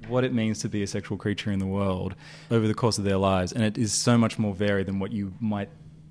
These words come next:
ever have an insight into if they ever felt that there was the hint that they could be judged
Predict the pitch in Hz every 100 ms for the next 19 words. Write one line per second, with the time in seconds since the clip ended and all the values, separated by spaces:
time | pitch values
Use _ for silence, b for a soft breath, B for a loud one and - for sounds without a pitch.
0 | - 131 123 113 117 107 101 98 - 110
1 | 117 110 117 101 104 95 107 98 123 104
2 | 98 - B B B 113 101 113 107 113
3 | 127 117 113 - - 104 101 - 101 101
4 | 98 98 98 90 - 104 - 113 107 98
5 | 95 90 92 - 92 120 127 -